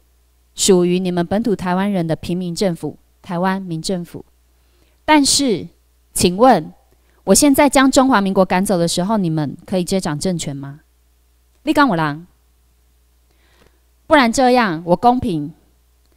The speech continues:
当时流亡政府中华民国来接管台湾的时候，占领台湾的时候，他带了一千名的公务人员。台湾当时有六百万人民，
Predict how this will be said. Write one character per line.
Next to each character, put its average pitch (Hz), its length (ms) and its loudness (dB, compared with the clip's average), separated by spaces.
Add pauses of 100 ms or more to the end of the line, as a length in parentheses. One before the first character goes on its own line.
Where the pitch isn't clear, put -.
(300)
当 330 240 4
时 180 520 0
流 226 120 4
亡 247 160 6
政 277 200 4
府 220 120 -2
中 240 160 -2
华 220 140 -2
民 190 180 -6
国 185 140 0
来 196 140 2
接 247 160 2
管 196 180 -2
台 175 160 -4
湾 185 140 -2
的 185 100 -2
时 165 160 -4
候， 170 300 -4 (320)
占 233 180 0
领 180 100 -4
台 165 180 -4
湾 175 120 -4
的 175 80 -6
时 165 160 -8
候， 165 300 -6 (1200)
他 247 140 0
带 240 180 0
了 190 140 2
一 220 80 -6
千 214 200 0
名 185 120 -4
的 170 100 -6
公 185 220 -6
务 185 60 -6
人 151 140 -8
员。 143 220 -8 (500)
台 220 160 0
湾 262 160 4
当 254 160 2
时 247 140 -2
有 170 80 0
六 214 140 0
百 156 160 -4
万 190 160 -6
人 156 120 -6
民， 147 280 -10